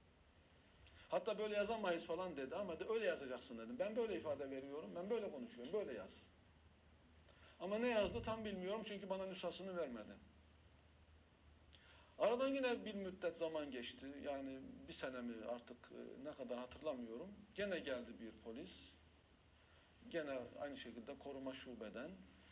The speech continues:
İşte "Böyle böyle bir durum var. E, koruma isterseniz işte valiliğe başvurun." falan filan deyip gene bir kağıt imzalattı, gitti. Bir ara emniyete gitmiştik.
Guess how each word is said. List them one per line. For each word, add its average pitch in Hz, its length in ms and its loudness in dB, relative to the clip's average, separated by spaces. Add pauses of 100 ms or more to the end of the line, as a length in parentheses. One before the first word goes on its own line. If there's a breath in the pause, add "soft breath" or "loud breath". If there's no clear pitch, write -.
(140)
İşte 135 160 -12
"Böyle 139 260 0
böyle 127 240 -2
bir 123 120 -8
durum 135 280 -4
var. 131 160 0 (340)
E, 127 80 -4 (1300 loud breath)
koruma 147 360 -2
isterseniz 139 720 -2
işte 131 240 -4
valiliğe 131 540 0
başvurun." 123 480 -4
falan 131 340 -4
filan 120 260 -8 (220)
deyip 143 260 -6
gene 135 220 -2
bir 120 140 -6
kağıt 117 240 0
imzalattı, 104 640 -4 (160)
gitti. - 260 -14 (2250 loud breath)
Bir 202 80 2
ara 240 300 8
emniyete 220 400 4
gitmiştik. - 720 -6